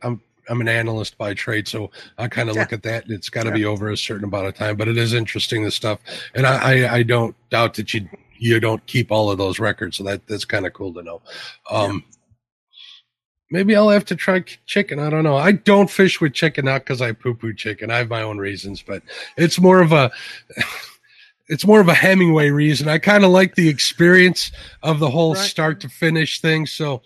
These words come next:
Speaker 2: Nothing
Speaker 1: I'm
Speaker 2: wrong with
Speaker 1: sure
Speaker 2: that.
Speaker 1: it's, I, I try to explain that to a lot of people, but, uh,
Speaker 2: And the reason
Speaker 1: but you
Speaker 2: I did it was because not everybody, and I'm, I'm working on a video now that's kinda along the same lines, is not everybody has time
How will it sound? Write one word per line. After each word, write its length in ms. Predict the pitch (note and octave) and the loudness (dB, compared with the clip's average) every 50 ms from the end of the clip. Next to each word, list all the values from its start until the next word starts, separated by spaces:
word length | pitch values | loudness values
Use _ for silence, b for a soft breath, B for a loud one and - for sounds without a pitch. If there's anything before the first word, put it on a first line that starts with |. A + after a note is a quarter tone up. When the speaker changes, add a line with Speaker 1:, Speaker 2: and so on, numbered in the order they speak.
| - B3 | -10 -4
Speaker 2:
Nothing 280 | A#3+ A#3+ A3 - - | -2 -2 0 0 0
Speaker 1:
I'm 80 | - - | 0 0
Speaker 2:
wrong 100 | F#3+ F#3 | 0 0
with 60 | E3+ | 0
Speaker 1:
sure 120 | E3+ D3 | 0 0
Speaker 2:
that. 100 | C#3 - - - _ _ _ _ _ _ _ | -2 -4 -8 -16 _ _ _ _ _ _ _
Speaker 1:
it's, 240 | D3 D#3+ D#3 - - | -4 -4 -2 -2 -2
I, 300 | D#3 D#3 D#3 D3+ - D#3+ | 0 0 0 2 0 0
I 40 | |
try 240 | D3+ - - F3+ F3 | -2 0 0 0 0
to 80 | E3 E3 | 2 0
explain 420 | D3+ C3+ - - - D3 C#3+ C#3 | -2 -6 -8 -10 -8 -8 -8 -6
that 200 | C#3 C3 B2+ A#2+ - | -6 -8 -8 -8 -12
to 100 | C3 B2 | -14 -16
a 20 | |
lot 180 | A#2 A#2 A#2 A2+ | -14 -14 -14 -16
of 100 | A2 - | -16 -18
people, 300 | - G#2+ G2+ - A2 G#2 F#2+ - | -18 -18 -18 -18 -20 -20 -20 -20
but, 160 | G2 F#2 - _ | -20 -20 -20 _
uh, 140 | - - - - | -20 -12 -6 -6
Speaker 2:
And 140 | D4 D4+ | -4 -4
the 60 | D#4+ D4 | -4 -2
reason 340 | C4+ D#4 D#4+ C#4+ C4+ A#3+ | 0 0 0 2 0 0
Speaker 1:
but 100 | F#3+ G3 | 0 2
you 60 | F#3+ G#3+ | 2 2
Speaker 2:
I 80 | G#3+ | 2
did 340 | E3+ C3 - A3 B3+ B3+ F3+ | 0 -2 -6 -4 -2 -2 -2
it 240 | B2 A2+ - - - | -2 -4 -6 -10 -10
was 420 | D#3 C#3+ C#3 C3 A#2+ D3 D3 - | -8 -4 -4 -4 -4 -4 -6 -8
because 680 | - - D3+ - - D3+ D3 D3 C#3+ C#3+ C3+ - - - _ _ _ _ _ _ _ _ _ _ - | -8 -8 -8 -6 -6 -6 -6 -4 -6 -6 -8 -10 -14 -18 _ _ _ _ _ _ _ _ _ _ -10
not 280 | F#3 G3 A3 C4 B3+ - | -6 -4 -2 -2 -4 -4
everybody, 880 | G#3 A#3+ B3 - A#3+ F#3 B2+ C3+ A#2+ B2 B2 A#2 G#2 A#2+ C3+ - - _ _ _ - | -6 -6 -4 -4 -6 -8 -6 -6 -6 -6 -6 -6 -8 -10 -14 -16 -20 _ _ _ -12
and 120 | F3+ F3+ | -10 -8
I'm, 220 | F3 E3+ F3+ D#3 - | -6 -8 -8 -10 -12
I'm 160 | - F3 F3+ | -14 -14 -12
working 280 | E3+ G3 F#3+ - F3 D3 | -12 -12 -12 -8 -8 -6
on 100 | D3 D#3 | -6 -6
a 40 | D3 | -6
video 340 | C#3+ D3+ D3 D3+ D3+ C#3+ | -8 -6 -4 -2 -2 -2
now 340 | C3+ C3 C3+ C3+ C3+ C3 B2+ B2+ | -2 -2 0 0 0 0 0 -2
that's 220 | C3 C3 B2+ - | -4 -6 -8 -8
kinda 180 | - D3+ C#3+ C#3 | -8 -8 -6 -6
along 180 | C3 C3+ C3+ | -6 -8 -8
the 60 | A#2+ | -10
same 220 | G#2+ - C3+ C3 C3 | -10 -12 -12 -10 -10
lines, 440 | D3 F3 F3+ D#3+ D3 C#3+ C#3 C3 - | -8 -6 -6 -6 -6 -8 -10 -10 -12
is 200 | A2 D3+ C#3 - b b b b b b b b _ | -14 -14 -14 -16 b b b b b b b b _
not 380 | - E3+ E3 G#3 C4 D#4+ F4+ E4+ | -12 -6 -4 -2 -2 -2 -2 -2
everybody 760 | B3 A#3 A3+ A#3+ F#3 C#3+ D#3+ D3 C#3 A#2+ A#2+ D3 D#3+ F3+ E3+ _ _ - | -4 -2 -2 -4 -4 -2 -2 -2 -2 -2 -6 -8 -10 -12 -14 _ _ -8
has 300 | D3 D3+ D#3 D3+ - - | -6 -4 -4 -6 -8 -12
time 640 | - - - A3 G#3+ F#3+ F3+ A2 A2+ B2 C3 D3 D3 | -14 -12 -10 -8 -8 -6 -8 -8 -10 -12 -12 -14 -18